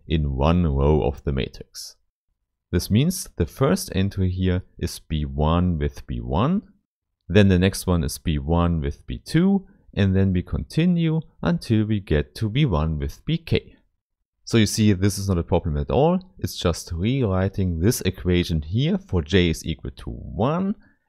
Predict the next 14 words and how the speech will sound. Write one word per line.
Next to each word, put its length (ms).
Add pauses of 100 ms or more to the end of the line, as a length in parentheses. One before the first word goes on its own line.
(120)
and 220
then 280 (100)
into 420
a 60
matrix 580
vector 340
multiplication. 800 (800)
And 140
then 140
for 140
the 100
second 380
row 300
here, 360